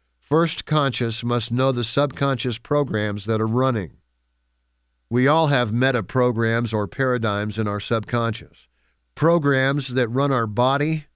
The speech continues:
brain, and emotional processings and functions. This automatically creates our conscious responses. These paradigms or meta programs have been created over the course of an individual's life, based on many aspects of the individual's life experience.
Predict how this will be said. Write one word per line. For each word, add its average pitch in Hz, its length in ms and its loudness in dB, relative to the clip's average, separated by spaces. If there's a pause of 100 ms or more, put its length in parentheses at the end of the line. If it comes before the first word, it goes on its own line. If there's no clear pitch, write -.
(140)
brain, 131 480 0
and 117 200 -4
emotional 117 720 -2 (220)
processings 139 720 -2
and 131 120 -8
functions. 110 580 -6 (300)
This 110 180 -4
automatically 135 560 0
creates 120 460 -2
our 113 80 -2
conscious 113 480 -4
responses. 107 720 -6 (440)
These 104 220 -8
paradigms 117 760 -2
or 107 120 -4
meta 117 280 -6
programs 123 640 -2
have 107 160 -4
been 110 180 -6
created 120 540 -2
over 107 180 -4
the 101 100 -14
course 131 440 -4
of 110 80 -6
an 110 80 -6
individual's 120 640 -4
life, 123 460 -2 (400)
based 139 340 -2
on 123 160 0
many 139 240 -2
aspects 127 540 -4
of 107 80 -8
the 113 160 -8
individual's 113 640 -4
life 107 320 -2
experience. 110 800 -4